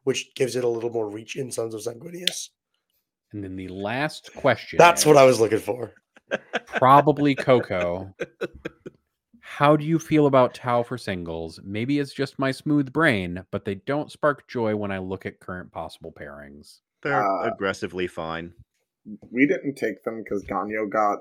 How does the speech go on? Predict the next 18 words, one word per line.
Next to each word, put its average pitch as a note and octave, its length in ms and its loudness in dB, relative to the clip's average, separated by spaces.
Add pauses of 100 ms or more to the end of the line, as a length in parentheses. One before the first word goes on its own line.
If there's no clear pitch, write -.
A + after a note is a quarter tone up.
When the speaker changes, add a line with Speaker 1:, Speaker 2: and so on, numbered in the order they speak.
(120)
Speaker 4:
a G2+ 120 -2
single G#2 420 -8
digit G2 320 -4
number G2 300 -6
twice G#2+ 340 -6
in G#2 140 -12
practice, A#2+ 540 -2
and A2 80 -8
we G#2+ 60 -6
were A2 80 0
like, G#2+ 200 -2
"If G2 80 -6
Ganyo B2 420 -2
can't G#2 220 -6
make F#2+ 220 -6
this G2 200 -8
work, G2 300 -6 (720)
then G2 440 -6